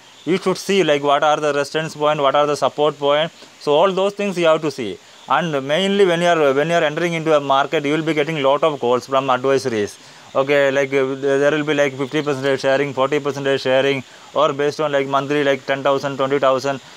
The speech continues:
So, like, there are a lot of people to misunderstand you. So, so if you are a trader, don't get into any of the, any, like, you don't get into,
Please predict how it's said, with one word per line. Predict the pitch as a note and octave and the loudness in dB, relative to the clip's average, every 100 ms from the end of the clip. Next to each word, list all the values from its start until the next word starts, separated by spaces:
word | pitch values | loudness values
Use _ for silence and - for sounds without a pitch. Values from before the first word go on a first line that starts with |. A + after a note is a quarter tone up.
| - | -16
So, | - E3+ | -2 0
like, | F3 G3 | 0 0
there | F3+ F#3 | 0 2
are | G#3+ | 2
a | |
lot | F#3 F#3 | 2 0
of | A3 G#3+ | 0 2
people | F#3+ F3+ G3+ | 0 0 -2
to | F3 G3+ | 2 2
misunderstand | E3+ E3 G3 G3 G3+ F#3+ D#3 | 0 0 0 0 0 -2 0
you. | A#2+ F#2 F#2 - - | -2 -2 -6 -14 -20
So, | - F3+ F3 E3 C#3+ C#3 C3 - D#3+ E3 - | -2 2 4 2 0 -4 -12 -18 -20 -20 -20
so | - E3 D3 | -2 2 2
if | C#3+ | 2
you | E3+ | 0
are | F3 | 0
a | |
trader, | F3 D3+ E3 F#3 F#3 - - - | 0 0 2 2 0 -6 -20 -2
don't | D3 F#3+ E3+ | 0 2 0
get | E3 | -2
into | F#3 F3 F3 E3+ - | -2 0 -2 -2 0
any | D3 F3 | 0 2
of | E3+ D#3+ | 0 2
the, | E3 C#3+ A#2 A2+ B2 C#3 | 2 4 4 2 2 0
any, | F3 | 0
like, | D3 C#3 C#3+ | 0 0 0
you | C3+ | 0
don't | C#3+ E3+ C3+ | 0 0 -2
get | B2 C3+ | -2 -2
into, | E3 D#3 D3 | -2 0 0